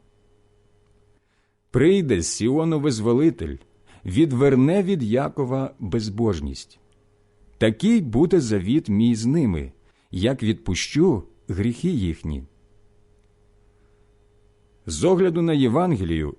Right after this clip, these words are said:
вони через вас вороги, а з огляду на вибір Божий вони улюблені заради батьків, бо дари Божі і покликання незмінні.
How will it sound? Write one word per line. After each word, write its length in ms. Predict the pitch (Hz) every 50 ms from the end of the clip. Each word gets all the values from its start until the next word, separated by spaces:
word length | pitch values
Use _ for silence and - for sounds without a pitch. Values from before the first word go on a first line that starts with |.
| _
вони 420 | - 110 101 117 135 139 160 220 220
через 360 | - - 202 190 196 160 123
вас 280 | 135 160 170 170 - -
вороги, 560 | 160 165 170 175 156 113 113 95 80 69 67 - _ _ _ _ _ _
а 140 | - 113 123
з 140 | 110 101 120
огляду 440 | 190 214 196 190 202 190 165 175 170
на 140 | 165 151 143
вибір 460 | 123 113 143 208 226 190 226 226 208
Божий 540 | 156 123 123 117 95 80 76 78 71 65 - _ _ _ _
вони 440 | - 107 98 120 151 170 196 208 202
улюблені 920 | 190 - - 185 190 196 220 233 214 143 123 110 95 90 85 80 80 - -
заради 460 | - 113 98 120 123 123 135 131 127 135
батьків, 540 | 131 127 - - - - 180 165 110 82 - _ _ _ _ _ _ _ _ _
бо 180 | - 101 - -
дари 300 | 113 120 113 117 143 147
Божі 500 | 123 92 120 160 180 143 110 113 117 - -
і 100 | 147 -
покликання 960 | - 120 110 - - 107 117 160 180 175 196 190 185 180 175 170 165 165 170 - _ _
незмінні. 800 | 95 92 - 127 120 113 107 110 110 95 82 78 73 71 67